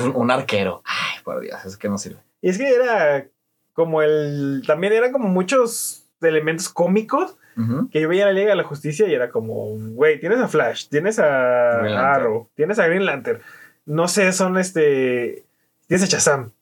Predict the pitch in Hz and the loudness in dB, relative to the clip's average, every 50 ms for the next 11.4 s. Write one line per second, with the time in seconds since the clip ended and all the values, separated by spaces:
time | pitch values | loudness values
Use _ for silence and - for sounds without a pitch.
0 | - - 104 110 95 113 131 143 156 165 160 151 143 139 135 127 113 110 - - | -8 -6 -4 -4 -4 -2 -2 0 2 2 4 4 4 2 2 0 0 -2 -6 -10
1 | 131 143 151 165 170 220 220 220 208 208 214 214 214 214 214 208 202 220 208 202 | -6 -2 -2 0 0 0 0 2 0 2 0 0 0 0 0 0 2 0 0 0
2 | 165 147 170 175 180 202 - - - - 160 147 139 135 131 131 127 123 120 120 | 0 0 0 0 2 2 0 0 -2 0 0 0 2 2 2 2 4 4 4 2
3 | 117 120 123 - _ _ _ _ - - 123 143 139 131 120 117 120 120 - 123 | 2 0 -2 -4 _ _ _ _ -8 -4 -2 0 2 2 2 0 0 0 0 0
4 | - 196 214 226 233 - 233 220 202 196 196 190 190 - 269 269 240 208 180 175 | 0 2 2 2 2 2 0 0 0 0 0 0 -2 -2 0 2 2 2 2 0
5 | 165 - - 208 202 196 196 180 160 147 147 156 196 247 311 370 370 - _ _ | -2 -4 -2 0 2 2 4 2 2 0 0 0 0 -2 -2 -4 -6 -14 _ _
6 | - 160 160 156 151 151 170 170 180 180 175 185 175 165 185 165 160 147 151 165 | -4 -2 -2 0 0 0 2 4 4 4 2 2 0 0 0 0 0 2 0 0
7 | 170 190 190 208 170 147 139 131 127 123 123 117 117 117 - _ _ _ _ _ | 0 0 0 2 2 2 4 2 2 2 2 2 0 -2 -6 _ _ _ _ _
8 | _ _ _ _ _ - 139 147 143 170 190 202 208 214 - - 254 262 - - | _ _ _ _ _ -2 -2 0 0 2 2 2 0 0 0 -2 -2 -2 -2 -2
9 | 165 147 143 139 147 147 - - 180 175 170 165 151 139 131 123 120 117 117 113 | 0 2 2 2 0 -2 -2 -2 0 2 2 4 2 2 2 0 0 -2 -2 -4
10 | 113 _ _ _ _ _ _ _ _ _ _ _ _ - - _ _ _ _ _ | -6 _ _ _ _ _ _ _ _ _ _ _ _ -20 -20 _ _ _ _ _
11 | - - - _ _ - 127 | -20 -20 -20 _ _ -8 -8